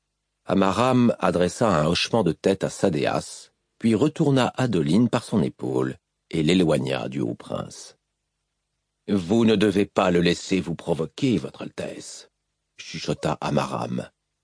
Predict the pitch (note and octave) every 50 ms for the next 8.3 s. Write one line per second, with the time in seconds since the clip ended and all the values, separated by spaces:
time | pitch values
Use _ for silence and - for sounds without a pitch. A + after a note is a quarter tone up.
0 | _ _ _ _ _ - - - - - B2+ G#2+ F#2+ F2+ E2+ D#2+ - - - C2+
1 | C#2 C2 - _ _ _ _ _ _ _ _ - F#2+ F#2+ - - A#2 G#2+ - -
2 | G#2+ G2 F2+ F#2+ G2+ F2+ E2+ E2+ E2+ - - - F2+ D#2+ D#2+ D2+ D2+ C#2+ C#2 -
3 | - - - C#2+ - - - - - - - G#2+ - - - - - _ _ _
4 | _ _ _ _ _ _ _ _ _ _ _ _ _ _ _ _ _ _ _ _
5 | _ _ _ _ _ _ _ _ - - G2 G2 - - C#3 C#3 C#3+ C#3 - -
6 | - C#3+ B2+ B2 A2 - - - B2 A#2+ A#2 - - - F#2+ A2 G#2+ - - B2+
7 | A2 G2 E2+ - F2+ F#2+ G2+ F2+ - - - E2 D2 E2 C#2+ D#2 D2 D2 C2 A1+
8 | - - A1 G#1+ - -